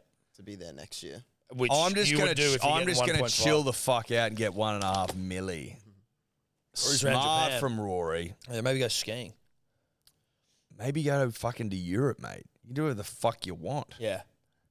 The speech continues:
Speaker 2: Just cruise.
Speaker 3: Just cruise, baby.
Speaker 2: Do a bit of training before the World Cup.
Speaker 3: Oh, maybe just a little bit.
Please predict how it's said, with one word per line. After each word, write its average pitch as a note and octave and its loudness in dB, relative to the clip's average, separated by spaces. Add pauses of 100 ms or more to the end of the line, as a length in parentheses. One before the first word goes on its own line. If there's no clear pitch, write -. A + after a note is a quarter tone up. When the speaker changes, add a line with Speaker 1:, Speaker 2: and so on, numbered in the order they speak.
(300)
Speaker 2:
Just - -8
cruise. G#2 -4 (180)
Speaker 3:
Just C#3 -2
cruise, C3 2
baby. A#2 0
Speaker 2:
Do E3 -2
a B2+ 2
bit A#2 -2
of G#2+ -8
training A#2+ -2
before A#2 -4
the B2 2
World A2+ 0
Cup. C3+ 0 (120)
Speaker 3:
Oh, G2+ 2
maybe G2 0
just - -8
a - -8
little G2+ -2
bit. C3 -2